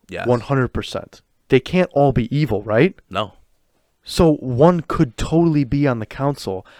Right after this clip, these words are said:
Speaker 2: I'd like to see that guy introduced and then killed in whenever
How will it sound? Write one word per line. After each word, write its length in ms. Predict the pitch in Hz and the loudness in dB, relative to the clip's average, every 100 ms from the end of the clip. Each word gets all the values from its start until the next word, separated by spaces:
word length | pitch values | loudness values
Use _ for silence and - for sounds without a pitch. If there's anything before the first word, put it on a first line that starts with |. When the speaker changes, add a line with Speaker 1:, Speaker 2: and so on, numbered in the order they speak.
| - | -8
Speaker 2:
I'd 220 | - 139 147 | 2 4 6
like 200 | 160 - | 2 2
to 120 | 143 | -6
see 240 | - 131 | -4 -4
that 260 | 110 117 117 | 0 0 0
guy 200 | 113 104 | -4 -4
introduced 720 | 113 104 107 107 139 - - _ _ _ - | -6 -8 -6 -2 -2 -4 -16 _ _ _ -6
and 160 | 123 117 | -4 -2
then 140 | 107 | -4
killed 540 | - - 175 95 98 - _ _ _ - | -6 -2 0 0 -6 -16 _ _ _ -2
in 340 | 123 113 107 - _ - - | -2 -2 -8 -14 _ -20 -6
whenever 360 | 120 127 123 | 0 2 2